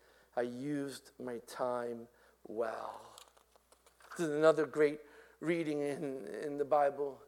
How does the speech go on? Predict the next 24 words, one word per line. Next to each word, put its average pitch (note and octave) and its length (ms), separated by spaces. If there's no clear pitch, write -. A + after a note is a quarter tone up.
The D#3 80
Apostle D3+ 420
Paul D3+ 360
at C#3+ 160
an C#3 200
older D3+ 540
age. C3+ 460
His D3 180
ministry D#3+ 520
is C#3 120
coming D#3+ 380
to D#3 160
an D3+ 100
end. D3 320
He F3 160
says D#3 300
this D3+ 200
in D3 80
Second D3 440
Timothy D3 400
chapter D3+ 340
four, D3+ 260
verse C#3+ 240
seven, C#3 440